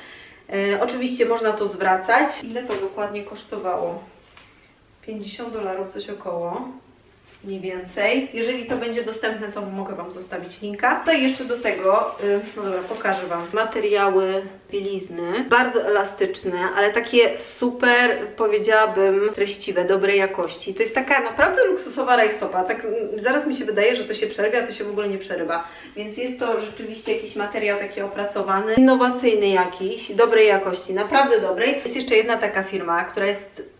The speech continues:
absolutnie świetna i z powodzeniem mogę Wam ją polecić, bo ja z tej firmy już korzystam,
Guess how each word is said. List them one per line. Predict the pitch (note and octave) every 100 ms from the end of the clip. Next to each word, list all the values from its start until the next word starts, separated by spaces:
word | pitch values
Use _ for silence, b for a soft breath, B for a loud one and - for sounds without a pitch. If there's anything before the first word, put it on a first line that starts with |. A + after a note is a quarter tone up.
| A#3+
absolutnie | B3 B3 B3+ A#3 G#3 G#3+
świetna | G3+ - G3+ F#3+ F#3 F3+
i | G3
z | F#3+
powodzeniem | - A3 A3+ G#3+ G#3+ G#3+ G#3
mogę | G3+ G3+
Wam | F#3+ F#3+ F#3+
ją | F#3+
polecić, | F#3+ F#3+ F#3+ G3 F#3+
bo | F#3+
ja | F#3 F3+ F#3+
z | -
tej | F#3
firmy | G3 F#3+ G3
już | F#3+
korzystam, | G3 F#3 F#3 - F3+ F3+ F#3